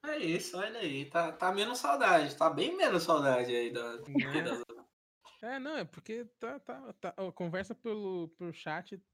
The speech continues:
Speaker 2: do, do WhatsApp tá mais, tá, tá, tá mais rara.
Speaker 1: Então é isso, né, gente? Se vo-, é, se vocês têm alguma música que envelheceu mal pra caralho, que faltou a gente comentar, acho que a gente fez um, um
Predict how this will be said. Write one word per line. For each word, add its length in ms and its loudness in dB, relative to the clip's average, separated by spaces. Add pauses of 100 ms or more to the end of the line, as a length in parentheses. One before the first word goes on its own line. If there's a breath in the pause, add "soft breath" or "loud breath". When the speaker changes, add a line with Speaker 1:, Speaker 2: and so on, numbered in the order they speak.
(160)
Speaker 2:
do, 240 -10
do 80 -12
WhatsApp 420 -10
tá 120 -10
mais, 440 -12 (200)
tá, 180 -12
tá, 360 -14 (1160)
tá 60 -8
mais 180 -6
rara. 320 -6 (500)
Speaker 1:
Então 320 4
é 120 6
isso, 260 4
né, 160 4
gente? 400 4
Se 480 -4
vo-, 560 2 (100)
é, 260 4
se 180 0
vocês 640 6
têm 180 6
alguma 340 4
música 380 -2
que 140 -6
envelheceu 420 0
mal 140 -4
pra 100 -10
caralho, 520 2
que 420 -10 (300 loud breath)
faltou 360 6
a 60 10
gente 240 -2
comentar, 680 2
acho 200 -4
que 420 -2 (260)
a 60 -6
gente 120 -4
fez 280 2
um, 220 -2 (100)
um 520 -8